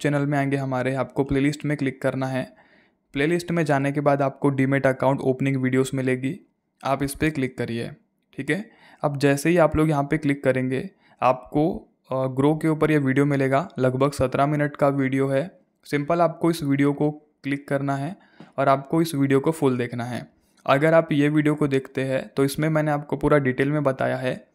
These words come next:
कि कैसे आप अपना अकाउंट ओपन करते हैं, ठीक है। तो ये वीडियो को देखिए और अपना अकाउंट दोबारा से रीओपन करिए।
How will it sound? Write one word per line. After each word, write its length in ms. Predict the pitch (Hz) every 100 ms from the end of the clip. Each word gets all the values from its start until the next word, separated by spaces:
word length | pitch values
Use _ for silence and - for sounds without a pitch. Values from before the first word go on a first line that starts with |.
| _ -
कि 80 | 135
कैसे 320 | 151 147 170
आप 180 | 156 151
अपना 260 | 139 147 131
अकाउंट 300 | 131 147 143
ओपन 240 | 131 123
करते 340 | 120 120 117
हैं, 100 | 110 - _ _ -
ठीक 160 | 139
है। 180 | 175 220 - - -
तो 80 |
ये 160 | 135 156
वीडियो 300 | 160 165 160
को 140 | 160
देखिए 320 | 143 139 151 170
और 360 | - 127 139
अपना 320 | 135 - 143
अकाउंट 560 | 147 127 127 127 151 165 - 143
दोबारा 400 | 135 131 135 135
से 400 | - 139 - -
रीओपन 440 | 139 143 127 127 127
करिए। 360 | 117 113 -